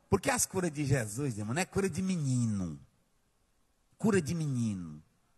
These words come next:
Tu curou agora, eu te curei, mas tu vai fazer uma fisioterapia aí três meses. Não existe isso, irmão. Isso é cura de menino. É cura de menino.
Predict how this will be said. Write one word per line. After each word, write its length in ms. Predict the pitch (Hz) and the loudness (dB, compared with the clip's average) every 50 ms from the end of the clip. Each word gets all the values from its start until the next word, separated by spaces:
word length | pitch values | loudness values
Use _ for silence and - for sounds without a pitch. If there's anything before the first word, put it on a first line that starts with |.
| _ _ _ _ _ _ _ _ _ _ _ _ - | _ _ _ _ _ _ _ _ _ _ _ _ -8
Tu 80 | - 127 | -8 -6
curou 360 | - 156 160 160 160 156 147 | -2 0 0 2 4 6 4
agora, 320 | 139 131 151 170 175 170 | 4 6 8 8 8 6
eu 60 | 165 | 4
te 120 | - - 135 | 2 0 -2
curei, 300 | - - 147 147 160 165 | 0 2 2 2 4 4
mas 160 | 165 170 156 | 4 2 2
tu 60 | - | 2
vai 80 | 156 156 | -2 0
fazer 240 | - 160 151 147 165 | 0 -2 0 0 -2
uma 80 | 151 | -2
fisioterapia 720 | - 151 143 135 143 135 - 143 143 123 - - 131 139 139 | -2 -4 -4 -4 -4 -4 -4 -2 -4 -4 -6 -6 -6 -4 -4
aí 80 | 127 127 | -4 -6
três 360 | 120 - 160 170 165 143 113 | -6 -4 -2 -2 -2 -2 0
meses. 580 | 110 110 101 90 87 82 78 78 73 - - - - - - - - - | 2 2 4 4 4 2 -2 -6 -10 -10 -14 -18 -20 -20 -20 -20 -12 -4
Não 60 | 196 | -2
existe 420 | 220 185 - 202 208 - - - 208 | 0 0 0 0 0 -2 -2 0 0
isso, 360 | 147 135 139 127 113 - - | 2 2 2 2 2 0 0
irmão. 120 | 98 95 | -2 -4
Isso 140 | 90 95 - | -4 -2 -2
é 40 | 180 | -2
cura 200 | - 208 208 208 | 0 0 0 0
de 100 | 175 196 | 0 -2
menino. 560 | 202 196 170 147 131 123 110 101 90 80 69 - _ _ _ _ _ _ _ _ _ _ _ _ _ _ _ _ _ _ _ _ _ - | -2 0 0 2 2 2 2 0 -2 -6 -8 -10 _ _ _ _ _ _ _ _ _ _ _ _ _ _ _ _ _ _ _ _ _ -10
É 60 | 123 | -8
cura 240 | 117 - 151 165 160 | 0 2 4 4 4
de 120 | 143 151 | 0 -2
menino. 460 | 170 175 170 156 131 107 90 80 71 | -4 -4 -2 0 0 0 -2 -4 -8